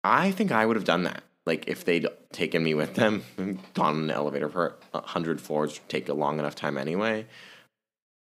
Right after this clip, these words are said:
Like, my fear of heights wouldn't have kicked in on floor one hundred.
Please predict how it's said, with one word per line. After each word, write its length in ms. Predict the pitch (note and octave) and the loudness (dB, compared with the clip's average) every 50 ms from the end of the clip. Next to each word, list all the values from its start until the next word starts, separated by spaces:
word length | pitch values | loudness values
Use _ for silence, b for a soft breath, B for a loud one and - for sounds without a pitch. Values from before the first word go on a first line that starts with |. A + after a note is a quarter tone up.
| _ | _
Like, 260 | - F#2 F2+ - - | -2 -2 -2 -2 0
my 160 | F#2+ F2 E2+ F2+ | 2 2 2 2
fear 300 | - - - A2+ A#2 A#2+ | 0 0 2 4 4 4
of 120 | G#2+ - | 2 2
heights 340 | - G2 D#2+ D#2+ - - - | 2 2 2 2 0 -2 -4
wouldn't 240 | D2 C#2 D#2 D#2 D2+ | -4 -2 -2 -2 -2
have 160 | D2+ - - | -4 -6 -8
kicked 260 | - - A#2 - - | -8 -8 -6 -2 0
in 160 | C3+ B2 A#2+ | 2 2 2
on 120 | A#2+ A#2 A#2 | 2 0 -2
floor 280 | A#2+ - C3 B2+ B2+ | -4 -2 0 0 0
one 140 | B2+ B2+ B2+ | 0 0 -2
hundred. 540 | B2 C3 C3 C3 B2+ C3 B2+ B2+ B2+ B2 | -2 -4 -4 -4 -2 -2 -2 -2 -4 -6